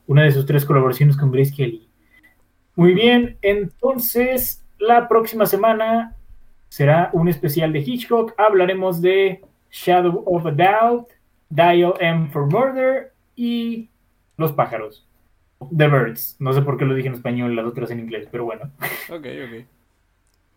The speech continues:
Speaker 1: Muy bien. Entonces, eh, si te parece bien, eh, pues esta es la, la conclusión de este episodio. Y de nuevo, octubre será un mes bastante interesante. Haremos varios especialillos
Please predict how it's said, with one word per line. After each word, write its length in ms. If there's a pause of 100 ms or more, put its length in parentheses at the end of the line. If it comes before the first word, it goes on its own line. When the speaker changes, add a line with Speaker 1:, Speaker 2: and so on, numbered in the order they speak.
(120)
Speaker 1:
Muy 300
bien. 580 (140)
Entonces, 1080
eh, 320
si 140
te 100
parece 320
bien, 540 (340)
eh, 540
pues 560 (260)
esta 340
es 180
la, 220
la 160
conclusión 560
de 80
este 160
episodio. 480
Y 260
de 100
nuevo, 380
octubre 460
será 220
un 100
mes 180
bastante 380
interesante. 580
Haremos 320
varios 400
especialillos 840